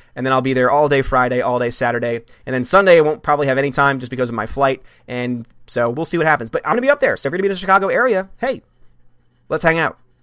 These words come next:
And I'll, I'll keep you, of course, give you guys all the details that I can about any meetups or anything like that if you're in the area, if you're going to Star Wars Celebration in general. But yeah, Lily, I think she's very brave at this point, because she's kind of been hiding for a very long time. Ever since Solo came out,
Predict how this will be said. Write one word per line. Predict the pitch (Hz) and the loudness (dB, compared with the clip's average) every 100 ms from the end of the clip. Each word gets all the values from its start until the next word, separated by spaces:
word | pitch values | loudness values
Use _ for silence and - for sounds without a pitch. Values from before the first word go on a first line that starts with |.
| - | -6
And | 135 | 0
I'll, | 131 - | 2 2
I'll | 131 | 0
keep | 160 | 0
you, | 151 | -6
of | 139 147 - | -2 -4 -2
course, | 202 185 - | 0 0 0
give | 170 | -6
you | 165 | 0
guys | 143 135 - | 0 0 0
all | 170 175 | 0 0
the | 147 | -2
details | 147 147 135 | -2 0 0
that | 123 | 0
I | 120 | -2
can | 127 127 123 - - - | -2 -4 -6 -10 -20 -12
about | 135 131 180 | 0 0 2
any | 165 147 | 0 2
meetups | 143 143 139 - - | 2 4 4 2 -4
or | 127 147 | -4 -2
anything | 143 143 | -2 0
like | 127 127 | 0 0
that | 123 | -2
if | 117 | -2
you're | 117 | -6
in | 120 | -4
the | 120 | 0
area, | 117 117 | 0 0
if | 117 | -4
you're | 113 | -6
going | 120 | -4
to | 117 | -2
Star | 120 | -2
Wars | 113 | 0
Celebration | 113 110 110 - | -2 -2 -4 -4
in | 120 | -2
general. | 120 110 | 0 0
But | 120 151 | 0 2
yeah, | 110 - - - | 0 -2 -18 -2
Lily, | 156 165 160 - | 4 4 4 0
I | 139 131 | -4 -2
think | 160 151 | -2 -2
she's | 123 | -2
very | 117 147 175 | 2 2 2
brave | 156 214 302 - _ _ _ _ _ - | 0 -2 -4 -14 _ _ _ _ _ -2
at | 151 | 0
this | 185 | 2
point, | - 240 | 2 2
because | 269 151 | 2 -4
she's | 139 - | -4 -2
kind | 185 190 | 0 0
of | 139 | -2
been | 165 160 | -4 -4
hiding | - 147 220 302 370 | -2 -2 -2 -6 -4
for | 160 | 0
a | 131 | 2
very | 147 214 | 4 6
long | 208 208 | 6 4
time. | 180 220 | 0 0
Ever | 180 208 | 0 0
since | 226 - | -4 2
Solo | 185 233 | 4 4
came | 165 151 | 4 0
out, | 147 - | 0 -4